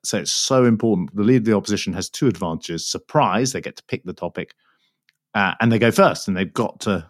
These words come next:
they've gotta kinda get the Prime Minister on the back foot. Anyway, very good. We, we, we must come back to Prime Minister's questions 'cause, um, I know probably the people listening to it think it's a ridiculous circus, but, uh,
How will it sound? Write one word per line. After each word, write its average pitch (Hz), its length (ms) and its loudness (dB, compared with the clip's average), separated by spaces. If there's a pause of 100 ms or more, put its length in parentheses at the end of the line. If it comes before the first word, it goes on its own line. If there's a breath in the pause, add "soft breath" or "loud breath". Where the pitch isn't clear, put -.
(100)
they've 101 100 -2
gotta 110 180 0
kinda 98 200 -4
get 135 280 0
the 120 60 -2
Prime 110 220 2
Minister 101 180 0
on 98 80 2
the 95 80 0
back - 220 -4
foot. - 260 -2 (560 soft breath)
Anyway, 151 300 4
very 170 300 4
good. 131 100 0
We, 127 140 -2
we, 135 260 2
we 131 160 4
must 123 220 4
come 113 100 0
back 95 140 -2
to - 80 -14
Prime 98 140 -4
Minister's 87 260 -8
questions 90 340 -12
'cause, 90 280 -6
um, 87 280 -6 (480 loud breath)
I 117 80 2
know 127 180 6
probably 147 280 4
the 104 40 2
people 120 240 0
listening 90 300 -6
to 87 220 -4
it - 100 -10 (100)
think 82 280 -8
it's - 180 -6
a 95 60 -4
ridiculous 117 520 0
circus, - 460 -8
but, - 320 -10
uh, 87 160 -6